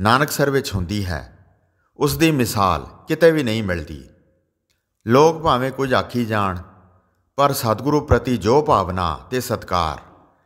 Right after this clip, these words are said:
ਦਾਸ ਨੇ ਇੱਥੇ ਦੇਖਿਆ ਹੈ, ਉਹ ਹੋਰ ਕਿਤੇ ਵੇਖਣ ਵਿੱਚ ਨਹੀਂ ਆਉਂਦਾ। ਜੇ ਕਿਸੇ ਨੇ ਸਤਿਗੁਰੂ ਸ਼੍ਰੀ ਗੁਰੂ ਗ੍ਰੰਥ ਸਾਹਿਬ ਜੀ ਦਾ ਸਤਿਕਾਰ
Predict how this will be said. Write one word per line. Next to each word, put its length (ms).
ਦਾਸ 320
ਨੇ 140
ਇੱਥੇ 300
ਦੇਖਿਆ 340
ਹੈ, 480
ਉਹ 160
ਹੋਰ 260
ਕਿਤੇ 280
ਵੇਖਣ 340
ਵਿੱਚ 360
ਨਹੀਂ 200
ਆਉਂਦਾ। 300
ਜੇ 320
ਕਿਸੇ 280
ਨੇ 140
ਸਤਿਗੁਰੂ 520
ਸ਼੍ਰੀ 260
ਗੁਰੂ 200
ਗ੍ਰੰਥ 220
ਸਾਹਿਬ 280
ਜੀ 120
ਦਾ 120
ਸਤਿਕਾਰ 680